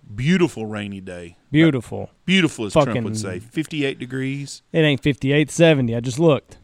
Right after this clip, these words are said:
Speaker 1: Seventy?
Speaker 2: Seventy degrees still.
Speaker 1: No shit. There's gonna be some thunderstorms tonight then.
Speaker 2: It's thundering right now.
Speaker 1: Not thunderstorms. I didn't say it was thunder, and I said thunderstorms.
Speaker 2: It, uh, so here's the hourly, according to Apple.
Speaker 1: Andy, time anybody listens to this shit, it's in the past.
Speaker 2: Well, I'm just saying.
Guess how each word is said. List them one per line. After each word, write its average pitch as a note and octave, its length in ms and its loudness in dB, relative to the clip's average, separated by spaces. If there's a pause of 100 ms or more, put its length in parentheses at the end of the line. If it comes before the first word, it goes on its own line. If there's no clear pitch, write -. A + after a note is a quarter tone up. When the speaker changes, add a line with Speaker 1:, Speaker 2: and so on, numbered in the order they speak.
Speaker 1:
Seventy? G#3 640 -8
Speaker 2:
Seventy G#3 440 0
degrees F3 380 0
still. G#2 340 -12 (300)
Speaker 1:
No A2+ 80 -12
shit. C#3 360 -14
There's G2+ 120 -18
gonna A#2+ 100 -2
be A2+ 60 0
some F#2 180 -10
thunderstorms C3 720 -12
tonight G#2 400 -14
then. - 80 -14
Speaker 2:
It's A#2+ 120 -14
thundering E3+ 360 0
right E3+ 160 -2
now. F#3 300 -4 (580)
Speaker 1:
Not G2 120 -20
thunderstorms. G2 840 -8
I G2+ 40 -6
didn't G#2 120 -10
say A#2 60 -8
it - 40 -8
was - 120 -16
thunder, F2+ 260 -12
and F2+ 80 -14
I - 20 -14
said - 200 -16
thunderstorms. F#2+ 1400 -16
Speaker 2:
It, D3 360 -2
uh, D3 480 2
so C#3+ 160 -4
here's F3+ 260 4
the F3 180 0
hourly, C#3+ 520 4
according C#3 400 2
to - 180 -6
Apple. A#2+ 540 -6 (600)
Speaker 1:
Andy, G#2+ 280 0
time C#3 240 -6
anybody B2+ 240 -2
listens A2+ 300 -8
to A2+ 100 -18
this G2+ 80 -8
shit, - 260 -8
it's - 180 -16
in F#2+ 60 -12
the D#2+ 60 -14
past. - 480 -12
Speaker 2:
Well, F3 400 8
I'm E3 180 2
just D3 180 -2
saying. A2 440 -2